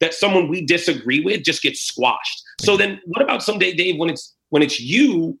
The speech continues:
Speaker 1: who's in the small, in the, in the less vocal group, and you say something and someone goes, "What? Dave thinks that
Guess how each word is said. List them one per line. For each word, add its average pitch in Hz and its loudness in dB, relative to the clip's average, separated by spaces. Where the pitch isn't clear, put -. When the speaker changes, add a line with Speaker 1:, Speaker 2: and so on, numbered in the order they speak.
Speaker 1:
who's 151 0
in 160 2
the 147 0
small, 160 -2
in 156 2
the, 139 2
in 151 4
the 143 4
less 151 -2
vocal 127 0
group, 101 -6
and 143 0
you 208 2
say 151 0
something 135 -2
and 147 0
someone 165 0
goes, 131 -2
"What? 214 0
Dave 240 0
thinks - -4
that 139 0